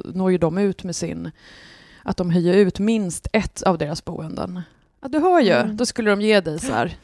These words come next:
Speaker 1: tiotusen för det. Det är ju värt.
Speaker 2: Mm.
Speaker 1: Och det är ju
Speaker 2: Det
Speaker 1: fint.
Speaker 2: låter som en agent.
Speaker 1: Mm.
Speaker 2: Mm.
Speaker 1: Så, man kan göra det ibland och väldigt med omsorg. Men det är där de här influencermänniskorna som gör he-, alltså så här, Bianca, nu är hon så stor så är det skillnad. Men,
Speaker 2: Mm.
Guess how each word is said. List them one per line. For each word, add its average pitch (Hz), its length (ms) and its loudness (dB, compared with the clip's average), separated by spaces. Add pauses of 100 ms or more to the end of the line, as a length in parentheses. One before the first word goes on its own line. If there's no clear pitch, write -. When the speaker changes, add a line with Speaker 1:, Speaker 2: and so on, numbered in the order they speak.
(120)
Speaker 1:
tiotusen 165 720 0 (120)
för - 100 -10
det. - 260 -4
Det 285 120 -6
är 320 40 4
ju 302 60 2
värt. 202 580 0
Speaker 2:
Mm. 185 260 -4 (260)
Speaker 1:
Och 220 80 -10
det 226 80 -4
är - 20 0
ju 240 60 -2
Speaker 2:
Det 175 80 -4
Speaker 1:
fint. 247 160 6
Speaker 2:
låter 175 120 -6
som 262 160 -12
en 285 80 -4
agent. 180 540 -2
Speaker 1:
Mm. 262 220 0
Speaker 2:
Mm. 196 420 0 (140)
Speaker 1:
Så, 320 440 -2
man 220 120 -6
kan 247 120 -4
göra 226 80 -2
det 226 60 -2
ibland 220 400 -2
och 202 60 -8
väldigt 180 180 -4
med 196 100 -8
omsorg. 202 600 -4
Men 208 260 -8
det 226 100 -4
är 226 40 -2
där 254 320 2
de 214 140 -2
här 196 100 0
influencermänniskorna 208 880 0
som 190 140 0
gör 175 180 0
he-, 208 200 0
alltså 247 220 0
så 254 100 2
här, 190 160 2
Bianca, 240 560 0 (240)
nu 285 100 2
är 302 40 4
hon 285 80 4
så 226 120 2
stor 190 360 4
så 196 100 -4
är - 20 0
det 180 60 -4
skillnad. 175 420 -2 (500)
Men, 214 300 2 (220)
Speaker 2:
Mm. 190 420 -6